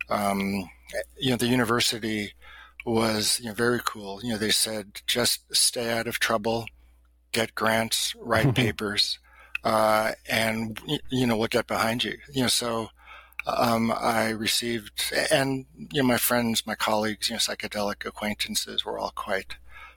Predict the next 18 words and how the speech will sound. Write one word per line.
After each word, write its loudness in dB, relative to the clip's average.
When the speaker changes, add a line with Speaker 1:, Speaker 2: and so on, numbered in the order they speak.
Speaker 1:
supportive. -2
Um, 2
in 2
fact, 0
uh, 2
when 4
the 4
D 4
M 4
T 2
study 0
began, 0
I 2
had 2
a, 0
a, -2
a, -2
a, -2